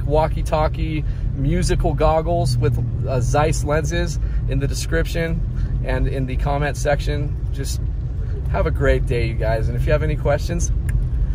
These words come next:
I'm always here for you. Thanks for cruising. I'm a little bit tired, but I'm proud to be here for you guys.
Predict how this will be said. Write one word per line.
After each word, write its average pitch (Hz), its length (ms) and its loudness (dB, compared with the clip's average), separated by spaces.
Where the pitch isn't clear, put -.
I'm 120 120 0
always 131 280 4
here - 180 2
for - 140 2
you. - 120 0
Thanks 139 220 2
for 135 100 2
cruising. 151 520 2
I'm - 80 0
a 113 60 0
little 123 180 0
bit - 140 0
tired, 139 420 2
but - 80 2
I'm - 80 0
proud 135 240 2
to 135 60 2
be - 100 -2
here 151 160 0
for - 120 0
you - 100 0
guys. - 320 0